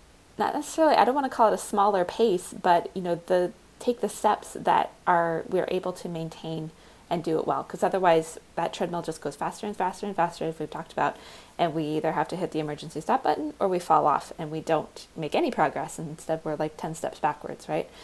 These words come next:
So, you know, I, I encourage you to pause this, listen to it a few times, really, and I'll, I'll post in the show notes, you know, the acronyms and, and different ways of looking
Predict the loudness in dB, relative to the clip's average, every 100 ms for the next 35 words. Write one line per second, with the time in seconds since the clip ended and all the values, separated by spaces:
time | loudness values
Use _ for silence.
0 | -18 -20 -18 4 6 8 6 2 -4 -2
1 | -2 2 2 0 -4 -2 -2 -2 2 4
2 | 4 2 0 0 -2 -4 -2 -4 2 4
3 | 4 2 0 -4 -4 -2 -2 0 -4 -4
4 | -4 -4 -6 -10 -6 -2 2 2 2 2
5 | 0 0 -2 0 -2 -2 -4 -4 -2 -2
6 | -2 -4 -6 -10 -8 -4 -2 -4 -4 -6
7 | -6 -8 -8 -10 -10 -8 -8 -6 -6 -4
8 | -6 -6 -8